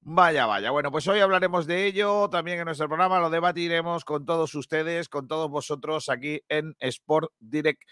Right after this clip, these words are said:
Radio. Gracias a todos por estar ahí. Vamos a arrancar nuestro programa. Vamos a arrancar, eh, nuestro programa de hoy con, eh, como siempre hacemos,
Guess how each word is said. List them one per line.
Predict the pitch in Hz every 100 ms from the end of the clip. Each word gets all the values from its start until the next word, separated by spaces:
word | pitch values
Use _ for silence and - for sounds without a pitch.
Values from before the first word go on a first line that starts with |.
| - - _ _
Radio. | 131 143 151 104 98 -
Gracias | 185 214 226
a | 185
todos | 175 233
por | 170 180
estar | 165 233
ahí. | 196 214
Vamos | 214 202 202
a |
arrancar | 190 185 175 196 165 117 _ _ _ _ _ _ _ _ _ - -
nuestro | 135 160 185 185 180 165 165 151 143 131 123
programa. | 143 156 202 269 240 254 220 _ _ _
Vamos | 120 156 156
a |
arrancar, | 156 156 143 156 151 147 143
eh, | 135 131 127 123 117 117 107
nuestro | 123 143 151 - 143 143 135 127 123 123 120 113 110 _ _ _
programa | - 139 165 185 175
de | 160 165
hoy | 175 196 196 170
con, | 151 160 160 160 151 143
eh, | 139 135 127 120 113 113 110 107 104 107
como | 147 156
siempre | 151 190 180 180
hacemos, | 151 165 175